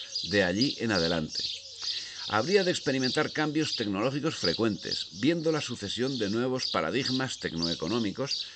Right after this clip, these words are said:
con sus consiguientes ondas de difusión a otras economías y con un muy fuerte impacto no solo en el surgimiento de nuevos productos y procesos, sino también sobre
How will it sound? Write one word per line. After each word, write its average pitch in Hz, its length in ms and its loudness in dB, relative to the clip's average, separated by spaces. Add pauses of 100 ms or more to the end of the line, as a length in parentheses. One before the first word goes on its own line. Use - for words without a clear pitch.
(320)
con 185 180 2
sus 175 220 -2
consiguientes 127 800 0
ondas 147 360 2
de 87 60 -2
difusión 117 500 -2 (1160)
a 95 180 4
otras 135 440 4
economías 131 720 0 (240)
y 135 120 2
con 135 180 4
un 160 240 4
muy 170 140 6
fuerte 143 420 2
impacto 120 640 0
no 143 320 2
solo 180 400 4 (300)
en 101 160 2
el 95 160 0
surgimiento 101 800 -2
de 85 140 0
nuevos 123 360 2
productos 101 680 0 (320)
y 110 160 0
procesos, 139 640 -2 (260)
sino 190 280 0
también 170 440 4 (360)
sobre 180 500 2